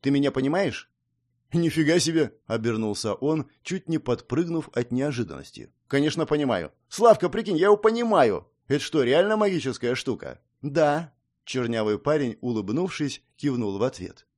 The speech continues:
«Это амулет-переводчик, специально предназначен для переговоров с существами, говорящими на иных языках».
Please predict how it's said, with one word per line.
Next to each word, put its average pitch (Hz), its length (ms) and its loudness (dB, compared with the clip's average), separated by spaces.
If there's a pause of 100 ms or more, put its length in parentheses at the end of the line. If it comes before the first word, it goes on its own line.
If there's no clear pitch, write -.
«Это 196 260 0
амулет-переводчик, 196 1160 0
специально 139 600 -2
предназначен 117 680 -4
для 113 120 -4
переговоров 110 640 -2
с - 60 -14
существами, 123 720 -4 (120)
говорящими 120 680 0
на 117 140 -2
иных 156 500 -6
языках». 107 560 -8